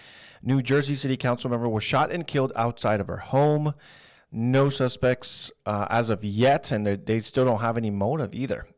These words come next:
And, uh, Catholic students are kicked out of the Smithsonian for pro-life beanies. Is this a t-, a, a, a sign of where we are today,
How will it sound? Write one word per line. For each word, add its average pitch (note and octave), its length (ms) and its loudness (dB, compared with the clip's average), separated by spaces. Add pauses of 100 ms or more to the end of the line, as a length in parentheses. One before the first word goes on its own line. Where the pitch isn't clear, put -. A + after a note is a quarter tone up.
And, G#2 220 -2
uh, G2 160 -2
Catholic A2+ 440 -6
students A#2 400 -6
are G2 160 -12
kicked - 320 -6
out A#2+ 140 0
of A2 60 -4
the G#2+ 100 -6
Smithsonian B2+ 680 -4
for F#2+ 240 -6
pro-life B2+ 920 -2
beanies. D3 1080 -4 (140)
Is A#2 420 -4
this B2+ 380 -6
a A#2 120 -8
t-, - 140 -18 (200)
a, G#2 180 -6
a, G2 240 -6
a G2 80 -10
sign C3+ 460 -6
of G2+ 180 -8
where A2 160 -6
we A#2+ 200 -6
are B2 240 -4
today, A#2 480 -6